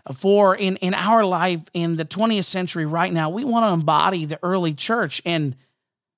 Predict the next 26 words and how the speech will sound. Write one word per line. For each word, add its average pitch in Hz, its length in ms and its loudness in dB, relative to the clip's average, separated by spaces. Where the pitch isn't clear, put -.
what's 190 200 -2
amazing 208 880 2
about 185 680 2
the 170 100 -6
principles 180 640 -2
in 170 180 -2
the 156 140 -4
early 156 300 -2
church 135 340 -6
that 151 160 -4
we 160 100 -2
find 175 420 0
in 190 260 -2
the 175 80 -2
book 156 220 -4
of 143 180 -6
Acts 170 360 -2
is 143 120 -4
that 151 160 -2
the 156 80 -2
way 175 300 2
that 196 200 -2
they 170 140 0
lived 165 500 0
has 185 300 -2
incredible 180 1120 0